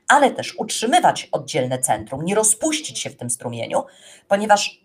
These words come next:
dzięki temu, że jesteś samoświadomy, siebie świadomy,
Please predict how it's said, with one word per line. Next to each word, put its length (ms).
dzięki 380
temu, 240
że 140
jesteś 440
samoświadomy, 960
siebie 320
świadomy, 520